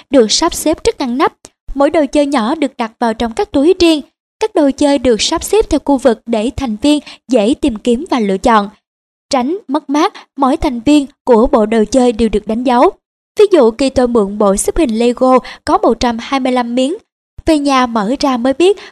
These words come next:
mọi miếng đều được đánh dấu. Ví dụ L I một hai năm. Để về sau, nếu có ai tìm thấy một miếng đồ chơi rơi đâu đó và trả lại thư viện thì thư viện có thể biết chính xác miếng ghép đó thuộc về đồ chơi nào.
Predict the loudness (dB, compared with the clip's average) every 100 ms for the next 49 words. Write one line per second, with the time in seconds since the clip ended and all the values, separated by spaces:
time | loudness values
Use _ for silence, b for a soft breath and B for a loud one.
0 | -2 0 0 0 -2 -2 0 0 -2 -4
1 | -6 0 2 2 -2 _ _ 2 4 6
2 | 4 2 -2 _ _ _ 2 4 4 2
3 | 2 2 0 -2 0 0 -2 -6 -2 -2
4 | -4 -8 _ _ -2 0 2 0 2 2
5 | 0 B -6 0 2 2 0 -2 -2 -4
6 | -2 -4 -2 -2 -2 -2 -2 0 0 0
7 | 0 0 0 0 0 -2 -2 -2 -4 B
8 | B -4 -4 -2 -6 -4 -6 -4 -2 0
9 | 0 0 B B -4 0 0 0 -2 -2
10 | -4 -2 -2 -2 -2 -2 -2 -2 -2 -2
11 | -4 -6 -2 -4 -4 -2 -4 0 -2 0
12 | -2 -2 -2 -2 0 2 2 2